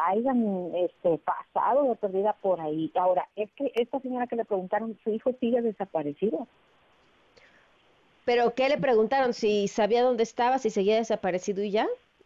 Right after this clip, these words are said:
Speaker 1: Pues dice que llegaron y que primero se andaban asomando ahí por las ventanas.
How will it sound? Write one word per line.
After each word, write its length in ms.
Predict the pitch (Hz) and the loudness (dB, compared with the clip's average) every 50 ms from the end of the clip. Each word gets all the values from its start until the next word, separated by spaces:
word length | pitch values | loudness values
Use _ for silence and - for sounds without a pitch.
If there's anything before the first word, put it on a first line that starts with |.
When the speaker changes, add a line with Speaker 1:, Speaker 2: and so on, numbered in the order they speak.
| _ _ _ _ _ _ _ _ _ _ _ | _ _ _ _ _ _ _ _ _ _ _
Speaker 1:
Pues 140 | - 262 233 | -4 -2 0
dice 220 | 247 247 247 294 | 0 -2 -2 0
que 100 | 294 370 | 0 2
llegaron 420 | 330 339 277 208 202 196 226 262 285 | 2 4 4 4 2 0 0 -4 -8
y 60 | 294 | -6
que 100 | - 269 | -8 -8
primero 360 | - 226 226 208 214 214 254 | -8 -8 -10 -10 -8 -10 -10
se 80 | - 277 | -10 -10
andaban 320 | 247 226 196 202 226 240 - | -8 -8 -8 -8 -8 -12 -14
asomando 540 | - - 233 202 190 175 165 175 190 220 | -12 -10 -10 -10 -10 -12 -12 -8 -4 -4
ahí 280 | 220 208 190 175 165 170 - _ _ _ _ | -2 -2 -4 -6 -8 -12 -16 _ _ _ _
por 120 | - 202 196 | -2 0 0
las 140 | 196 180 | 0 0
ventanas. 520 | - 180 160 156 - - 156 113 - 139 | 0 -4 -6 -6 -6 -6 -6 -6 -6 -12